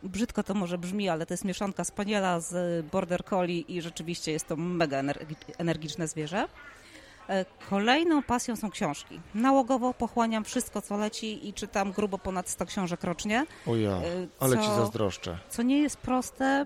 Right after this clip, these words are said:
Speaker 1: przy takim obłożeniu zawodowym, jakie mam, ale staram się zarówno słuchać, jak i czytać. Trochę audiobooków, trochę e-booków, trochę książek papierowych.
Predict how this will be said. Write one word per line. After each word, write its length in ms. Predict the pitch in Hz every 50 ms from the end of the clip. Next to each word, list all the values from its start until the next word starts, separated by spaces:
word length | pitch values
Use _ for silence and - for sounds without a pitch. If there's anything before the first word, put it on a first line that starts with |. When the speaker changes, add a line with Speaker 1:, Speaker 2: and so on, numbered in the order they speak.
| - -
Speaker 1:
przy 400 | - - - - 233 233 233 226 226
takim 280 | - 233 233 - 226 214
obłożeniu 440 | - 202 190 202 214 208 208 208 196
zawodowym, 520 | 180 - 170 185 190 175 180 165 170 175
jakie 220 | 170 165 - - 185
mam, 220 | 233 277 330 349
ale 240 | - 233 233 233 233
staram 300 | - - 233 220 220 214
się 160 | - - 202
zarówno 380 | 196 196 196 202 190 190 175 175
słuchać, 420 | - - 254 233 - 202 196 -
jak 160 | 180 165 -
i 80 | 165 160
czytać. 500 | - - 220 - - 202 190 - - - - - - - - - - - -
Trochę 220 | - 339 - 269
audiobooków, 480 | 220 190 185 170 170 202 - - 170 -
trochę 520 | - 185 - - 160 156 160 156 147 - -
e-booków, 480 | - 190 - 180 - - - 165 - -
trochę 560 | - 170 160 156 - - 151 135 127 104 127 - -
książek 360 | - - 196 165 156 - - -
papierowych. 600 | - - - 165 151 151 143 160 214 285 - -